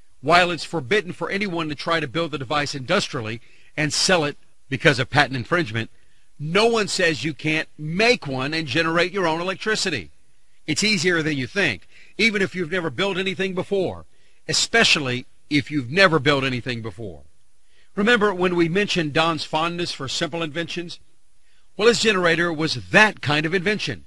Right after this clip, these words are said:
something incredibly simple to assemble, yet so genuinely different from anything else you've ever seen,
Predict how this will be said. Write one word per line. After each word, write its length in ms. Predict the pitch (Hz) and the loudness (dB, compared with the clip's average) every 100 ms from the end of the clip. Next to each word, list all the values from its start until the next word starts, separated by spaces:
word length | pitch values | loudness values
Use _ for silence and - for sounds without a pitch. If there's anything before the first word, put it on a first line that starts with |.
| - - - - | -20 -20 -20 -20
something 380 | - 214 185 202 | 0 0 2 0
incredibly 560 | 175 - 220 202 175 185 | -2 0 2 2 0 0
simple 460 | - 233 - 180 165 | 2 2 0 -4 -2
to 180 | 196 | -4
assemble, 480 | 196 - 220 143 80 - - - - | -2 -2 -2 -4 -12 -16 -20 -20 -4
yet 200 | 151 143 | -4 -2
so 280 | - 190 | -2 -2
genuinely 640 | 151 104 214 208 160 143 135 | -2 0 0 0 -4 -2 -4
different 380 | 110 185 160 - | 0 0 0 -6
from 140 | 139 | -4
anything 260 | 170 175 190 | 0 0 4
else 260 | 170 135 - - - | 2 2 -12 -20 -12
you've 140 | 170 | -4
ever 160 | 175 151 | -2 -2
seen, 400 | - 208 147 | -2 -2 -4